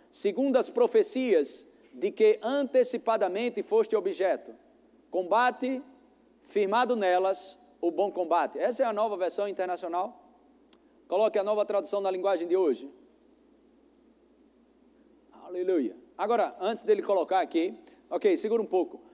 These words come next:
A, a profecia, nós podemos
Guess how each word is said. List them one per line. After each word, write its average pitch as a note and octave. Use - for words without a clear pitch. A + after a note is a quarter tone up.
A, F#3
a -
profecia, C4
nós F3+
podemos G#3